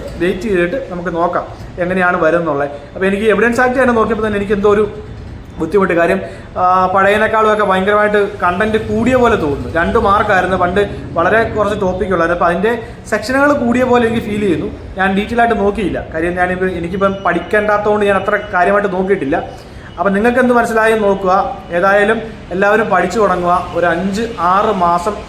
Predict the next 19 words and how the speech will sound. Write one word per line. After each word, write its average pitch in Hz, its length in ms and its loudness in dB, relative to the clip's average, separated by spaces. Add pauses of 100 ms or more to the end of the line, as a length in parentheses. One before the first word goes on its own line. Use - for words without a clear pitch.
(100)
കറക്റ്റ് 175 420 -2
ഒന്ന് 190 160 -2
കഷ്ടപ്പെട്ടാൽ 175 520 -2
മതി, 165 140 -2 (520)
കാര്യങ്ങൾ 175 400 0
നമ്മുടെ 165 220 -2
കയ്യിൽ 156 180 2
കിട്ടും. 156 240 -4
കാര്യം 175 200 0
ഒരു 196 140 0
സി 202 180 -2
പി 254 60 -2
ഒ 240 120 4
ആകാൻ 208 200 4
വേണ്ടി 208 160 0
ഒരു 196 100 2
അഞ്ചാറ് 190 340 0
മാസമൊക്കെ 185 340 -2 (360)
കഷ്ടപ്പെട്ടാൽ 185 460 0